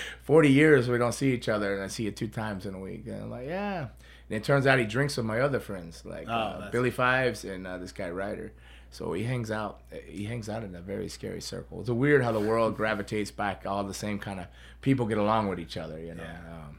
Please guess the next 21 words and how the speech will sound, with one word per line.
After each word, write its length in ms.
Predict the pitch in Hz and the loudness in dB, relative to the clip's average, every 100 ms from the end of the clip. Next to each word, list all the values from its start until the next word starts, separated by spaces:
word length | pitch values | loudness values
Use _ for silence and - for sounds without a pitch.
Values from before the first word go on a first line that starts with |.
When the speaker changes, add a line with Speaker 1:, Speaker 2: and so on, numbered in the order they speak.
| 110 | -12
Speaker 1:
yeah, 140 | 90 | -8
I 20 | |
have 120 | 92 98 | -6 -6
a 20 | |
lot 160 | 95 90 | -6 -8
of 60 | |
crazy 300 | - 87 85 | -8 -10 -10
friends, 400 | 85 85 80 78 82 | -12 -12 -12 -12 -12
and, 140 | 82 | -12
uh, 40 | 80 - - - - | -12 -16 -18 -20 0
he 60 | 180 | 2
was 120 | 175 | 6
an 120 | 160 | 6
ex-police 480 | 139 - 113 113 - | 6 4 -4 -2 0
officer. 420 | 107 101 - 107 | -2 -2 -8 -8
He's 140 | 131 | -6
a 20 | 131 | -6
good 180 | 95 73 | -8 -10
guy 180 | 67 57 | -12 -12
though. 160 | 60 58 - | -16 -18 -18
Yeah, 60 | 82 | -18